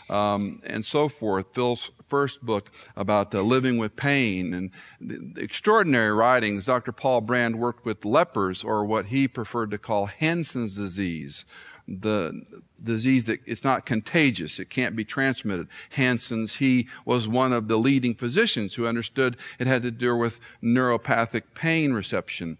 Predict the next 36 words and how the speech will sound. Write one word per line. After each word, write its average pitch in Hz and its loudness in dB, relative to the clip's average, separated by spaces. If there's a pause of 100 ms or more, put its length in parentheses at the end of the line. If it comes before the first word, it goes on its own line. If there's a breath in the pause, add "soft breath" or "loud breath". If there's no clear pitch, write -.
(340 loud breath)
and 107 0
that's 123 0
why 117 2
he 117 2
wrote 110 0
the 107 -8
book, 104 -6
The 107 -6
Gift 104 -4
of - -10
Pain. 98 -6 (920 loud breath)
Because 156 2
a 147 4
leper, 139 4 (220 loud breath)
uh, 131 -2 (160)
uh, - -4
can 143 2
be 131 2
pushing 160 0
a 120 0
broom 147 2
or 120 2
shoveling, 127 0 (220 loud breath)
uh, - -4
all 127 2
day 123 4
long, 123 4 (200 loud breath)
and 127 4
he 160 4
or 139 2
she 151 4 (160 loud breath)
doesn't 143 2
know 175 6
a 127 4
blister's 120 -2
developing, 107 0